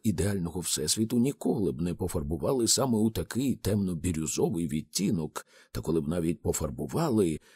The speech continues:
то не стали б підсвічувати прихованим місячним сяйвом. Це, однак, не був ідеальний всесвіт,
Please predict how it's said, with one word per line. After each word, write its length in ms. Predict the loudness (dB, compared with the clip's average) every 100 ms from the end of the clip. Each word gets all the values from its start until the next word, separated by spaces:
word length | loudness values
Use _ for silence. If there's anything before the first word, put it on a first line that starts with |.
| _
то 100 | -2
не 100 | 2
стали 340 | 4 4 2 0
б 160 | -4 -4
підсвічувати 800 | -4 -2 -4 -4 -4 -4 -2 -4
прихованим 800 | -2 -4 -4 -6 -2 2 2 2 0 -2
місячним 600 | 0 0 0 -2 0 0
сяйвом. 520 | 0 -2 -8 -12 -14 _ _
Це, 240 | 2 2 6
однак, 640 | 4 4 2 0 -4 -12 2
не 160 | 6 6
був 320 | 4 0 0
ідеальний 600 | 0 4 4 4 0 -2
всесвіт, 800 | -2 -2 0 0 -2 -2 -10 -14